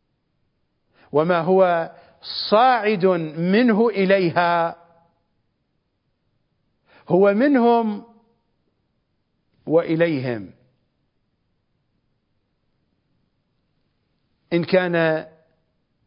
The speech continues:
في حال نزول وتنزيل أو كان في حال صعود وعروج.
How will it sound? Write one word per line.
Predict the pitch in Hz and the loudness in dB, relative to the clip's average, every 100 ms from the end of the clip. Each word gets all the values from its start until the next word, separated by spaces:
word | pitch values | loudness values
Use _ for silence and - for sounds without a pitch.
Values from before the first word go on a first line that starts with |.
| _ _ _ _ _ _ _ _ | _ _ _ _ _ _ _ _
في | - 156 | -2 -2
حال | - 190 180 165 143 135 - _ _ _ _ _ _ _ _ _ _ _ _ _ _ 131 | 0 -4 -2 -4 -6 -8 -18 _ _ _ _ _ _ _ _ _ _ _ _ _ _ -8
نزول | 147 165 156 165 240 240 240 226 220 262 - _ _ _ _ _ _ _ _ _ _ _ - | -2 0 0 2 2 2 0 0 -4 -8 -20 _ _ _ _ _ _ _ _ _ _ _ 0
وتنزيل | 165 165 170 160 135 196 190 180 170 160 - _ _ _ _ _ _ _ _ _ - | 0 2 -2 -2 -2 0 2 2 0 -4 -14 _ _ _ _ _ _ _ _ _ -2
أو | 139 | -2
كان | - 160 151 143 139 143 _ _ _ _ _ _ | 0 -2 0 -4 -4 -10 _ _ _ _ _ _
في | 143 131 | -8 -4
حال | 151 147 139 135 127 - _ _ _ _ _ - - | -2 -2 -2 -6 -6 -12 _ _ _ _ _ -18 -8
صعود | 160 139 160 185 160 160 156 151 139 | -2 2 2 2 0 -2 -4 -8 -2
وعروج. | 135 113 131 151 117 - | -2 0 0 0 -4 -10